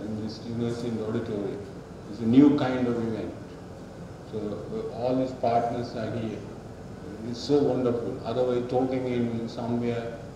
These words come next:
and glorifying, it not matter. Other researchers are doing, and Vigna Ruben is here. Uh, it's about, he's thinking about the sodium batteries, and Ravi is there, uh,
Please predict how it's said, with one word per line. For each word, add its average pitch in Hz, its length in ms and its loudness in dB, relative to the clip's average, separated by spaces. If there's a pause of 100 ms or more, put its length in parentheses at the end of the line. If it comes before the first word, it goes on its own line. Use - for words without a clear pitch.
(240)
and 110 300 -6
glorifying, 120 580 -2
it 110 200 -8
not 113 220 -8
matter. 127 460 -4 (200)
Other 156 300 4
researchers 160 460 6
are 135 180 6
doing, 175 300 6
and 135 480 6
Vigna 143 120 6
Ruben 135 320 6
is 131 120 2
here. 156 500 6 (480)
Uh, 113 300 -4 (100)
it's 120 220 -2
about, 123 480 8
he's 117 160 0
thinking 131 240 4
about 127 140 0
the 123 120 4
sodium 135 680 4
batteries, 151 760 4 (480)
and 113 320 0
Ravi 127 300 6
is 131 80 2
there, 147 500 10
uh, - 320 -4